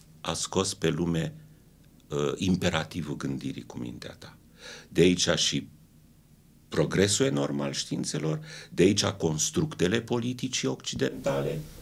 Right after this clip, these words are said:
nașterea democrației, care e un construct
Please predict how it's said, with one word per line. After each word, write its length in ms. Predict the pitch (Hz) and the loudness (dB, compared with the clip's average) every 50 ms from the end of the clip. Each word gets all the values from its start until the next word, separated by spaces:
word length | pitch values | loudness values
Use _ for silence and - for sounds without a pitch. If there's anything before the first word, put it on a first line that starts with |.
| - - | -12 -4
nașterea 440 | - 80 85 85 - - 76 78 78 | -2 -2 -2 -2 -2 0 2 2 2
democrației, 840 | 76 80 73 69 - - - - - - - - - - - - - - - - - - - | 2 0 -4 -6 -6 -6 -8 -8 -8 -8 -8 -6 -4 -4 -4 -4 -6 -10 -14 -16 -18 -16 -10
care 160 | - - - | -8 -6 -4
e 40 | 67 | -4
un 120 | 67 69 - | -4 -4 -4
construct 640 | - - - - - - - - - - - - | -6 -6 -6 -6 -6 -4 -2 -2 -2 -2 -2 -6